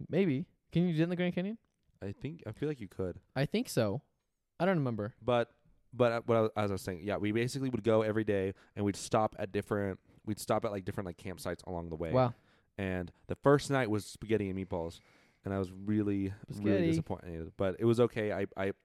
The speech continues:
Speaker 2: I literally just, like, I just chowed down as much as I could.
Speaker 1: Wow.
Speaker 2: I was fine. I was, I, I, I was, like, a little hungry later, but I'm like, "Eh, it'll be fine. I'll just have, like, breakfast in the morning." Um, and I can't, I, the, hon-, honestly,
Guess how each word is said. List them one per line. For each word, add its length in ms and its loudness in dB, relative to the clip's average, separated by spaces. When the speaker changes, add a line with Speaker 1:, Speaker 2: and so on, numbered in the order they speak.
Speaker 2:
I 80 -2
literally 320 2
just, 160 -6
like, 160 -2
I 80 -6
just 160 -6
chowed 300 -2
down 160 -2
as 100 -8
much 140 -10
as 60 -4
I 40 -6
could. 320 -6
Speaker 1:
Wow. 120 -4
Speaker 2:
I 100 6
was 120 8
fine. 220 0
I 80 0
was, 140 -2
I, 200 2
I, 240 -2
I 140 0
was, 160 0
like, 100 -2
a 40 -6
little 180 -2
hungry 300 -2
later, 260 0
but 140 -4
I'm 80 -4
like, 180 -8
"Eh, 200 -8
it'll 120 -8
be 120 -6
fine. 220 -10
I'll 80 -12
just 160 -12
have, 100 -10
like, 100 -16
breakfast 320 -16
in 80 -14
the 60 -12
morning." 320 -12
Um, 440 -6
and 360 -6
I 80 -8
can't, 300 -4
I, 100 -6
the, 200 -12
hon-, 160 -2
honestly, 360 -4